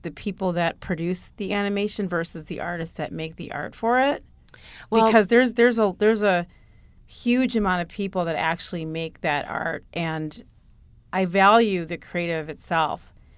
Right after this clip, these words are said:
Speaker 1: but I also value the people that know how to make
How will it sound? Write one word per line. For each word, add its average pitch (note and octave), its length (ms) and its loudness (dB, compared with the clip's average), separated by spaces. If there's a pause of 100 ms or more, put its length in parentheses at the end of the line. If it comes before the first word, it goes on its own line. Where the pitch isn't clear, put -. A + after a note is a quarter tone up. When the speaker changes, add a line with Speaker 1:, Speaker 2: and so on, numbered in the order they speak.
(260)
Speaker 1:
but E3+ 100 -2
I D#3+ 80 2
also G3 500 2
value D#3 840 -2 (420)
the E3 160 -8
people F#3 380 -2
that D#3 200 -2
know D#3+ 300 -2
how D#3+ 160 -2
to D3+ 100 -2
make D#3 440 -6